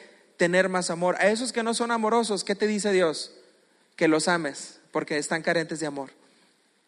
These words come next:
A esos que son desesperados y que, "Ya, ya, ya, ya, vamos". ¿Qué te dice Dios? Que seas paciente. Y así Dios te cambia.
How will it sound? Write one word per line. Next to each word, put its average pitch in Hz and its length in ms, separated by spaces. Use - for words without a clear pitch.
A 185 80
esos 202 180
que 226 120
son 220 140
desesperados 220 880
y 202 40
que, 185 160
"Ya, 226 120
ya, 302 140
ya, 294 160
ya, 277 180
vamos". 277 280
¿Qué 226 120
te 262 140
dice 247 280
Dios? 208 400
Que 180 120
seas 202 300
paciente. 202 840
Y 165 60
así 175 220
Dios 190 260
te 190 100
cambia. 165 420